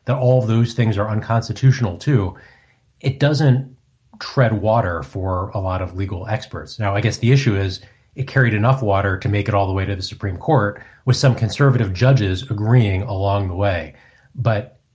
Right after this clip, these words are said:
a high court deciding that the entire A C A should fall over this when the court has turned back other challenges that were thought to be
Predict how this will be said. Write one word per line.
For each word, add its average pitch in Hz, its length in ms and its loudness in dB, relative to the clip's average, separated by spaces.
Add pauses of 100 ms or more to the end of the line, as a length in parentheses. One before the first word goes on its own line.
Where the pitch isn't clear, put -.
(360)
a - 40 0
high 139 360 2
court 135 560 2 (160)
deciding 113 500 0
that 95 120 -2
the 98 100 -4
entire 123 520 0
A 120 160 0
C 110 260 -2
A 107 60 0
should - 180 -6
fall 110 320 0
over 98 200 -4
this 104 300 -2
when 90 260 -4 (360)
the 127 80 -6
court 120 260 0
has 98 100 -4
turned 120 380 2
back 95 340 -4
other 120 240 2
challenges 113 600 0
that 98 160 -2
were 92 100 -6
thought 98 280 -2
to - 60 -4
be 87 360 -10